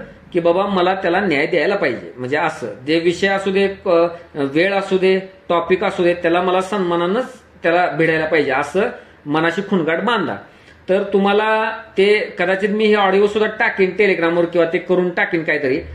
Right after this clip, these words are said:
त्यामुळं ज्यांना काय कळलं नसेल, नवीन लोक जे आहेत काय असतील, तर त्या लोकांनी पुन्हा तो ऑडिओ ऐका किंवा मग ते पुढं काय करून करायचं ते ऐकायचं ते, म्हणजे कुठल्या मला हे टॉ-, कळलं नव्हतं शब्द, त्या लोकांना शब्द न कळण्याची दाट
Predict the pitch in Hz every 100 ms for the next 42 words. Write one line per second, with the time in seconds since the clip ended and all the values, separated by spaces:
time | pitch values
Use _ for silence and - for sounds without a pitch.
0 | - - 165 165 185 202 190 180 190 196
1 | 202 - 220 208 208 214 214 196 165 170
2 | 196 202 220 220 196 202 202 220 208 -
3 | 185 135 95 - - - 165 160 180 190
4 | 202 202 202 202 190 185 196 220 220 220
5 | - 165 165 185 202 208 196 160 151 -
6 | 165 185 190 220 - - - 131 - 170
7 | - 190 190 185 208 - - 208 202 208
8 | 208 208 214 220 170 165 185 - 160 139
9 | 113 131 143 151 180 175 170 185 185 190
10 | 185 - 202 175 - 202 185 175 175 160
11 | - 151 117 120 - 160 180 185 185 185
12 | 185 180 190 190 196 220 190 190 175 180